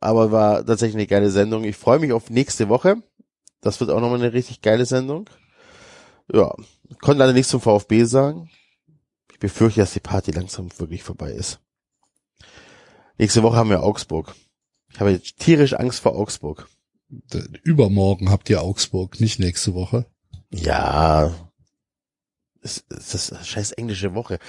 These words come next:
Speaker 1: Das, wenn du eh schon scheiße drauf bist und ges-, gesundheitlich angeschlagen bist und überhaupt und Weihnachtsstress, wie kann man da noch eine englische Woche reinknallen? Denkt der, denkt denn keiner an den normalen Fan?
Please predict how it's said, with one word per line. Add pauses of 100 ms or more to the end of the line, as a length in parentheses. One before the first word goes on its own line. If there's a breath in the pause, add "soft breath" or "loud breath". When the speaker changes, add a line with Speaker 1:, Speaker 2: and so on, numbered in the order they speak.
(280 loud breath)
Speaker 1:
Das, (360)
wenn
du
eh
schon
scheiße
drauf
bist
und
ges-,
gesundheitlich
angeschlagen
bist (720 soft breath)
und
überhaupt
und
Weihnachtsstress,
wie
kann
man
da
noch
eine
englische
Woche
reinknallen?
Denkt
der,
denkt
denn
keiner
an
den
normalen
Fan?